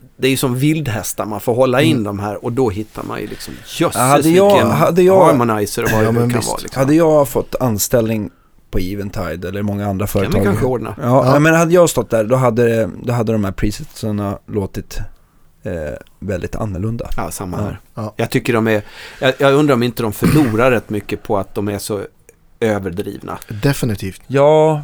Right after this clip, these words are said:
Speaker 1: Så man förstår inte ens vad, vad en harmonizer är till för. Att du kan låta som Musse Pigg i, med gitarren i ena,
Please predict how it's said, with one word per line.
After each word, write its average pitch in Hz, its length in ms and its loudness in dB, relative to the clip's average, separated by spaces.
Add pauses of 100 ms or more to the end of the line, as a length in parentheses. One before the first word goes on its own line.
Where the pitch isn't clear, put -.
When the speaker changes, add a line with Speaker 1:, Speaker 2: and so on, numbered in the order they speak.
Speaker 1:
Så - 180 -10
man 110 140 0
förstår 117 360 0
inte 101 180 -2
ens 117 260 -2
vad, 113 140 0
vad 110 240 -4
en 110 120 -4
harmonizer 104 720 -4
är - 40 -16
till 107 200 -6
för. - 120 -8
Att 95 120 -4
du 107 200 -4
kan 110 180 -6
låta 117 280 -2
som 107 300 -4 (600)
Musse 120 380 -2
Pigg 123 420 -2
i, 113 400 -2
med 113 100 0
gitarren 113 520 0
i 117 140 0
ena, 110 400 0